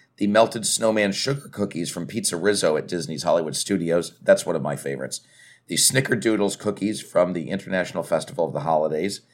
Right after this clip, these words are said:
the bourbon eggnog snowflake cookies. Those are from Jock Lindsay's Hangar Bar at Disney Springs,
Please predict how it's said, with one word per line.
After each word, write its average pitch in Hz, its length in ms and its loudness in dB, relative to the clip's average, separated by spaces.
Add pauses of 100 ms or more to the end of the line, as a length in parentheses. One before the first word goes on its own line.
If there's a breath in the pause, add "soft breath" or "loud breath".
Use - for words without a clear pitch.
(260 soft breath)
the 90 120 -4
bourbon 104 440 4
eggnog 92 480 4
snowflake 104 580 0
cookies. 92 420 -2
Those 87 160 0
are 82 60 -8
from 80 180 -10
Jock 78 280 0
Lindsay's 87 380 -4
Hangar 95 260 0
Bar 73 340 0
at 71 140 -4
Disney 73 300 -6
Springs, 80 500 -4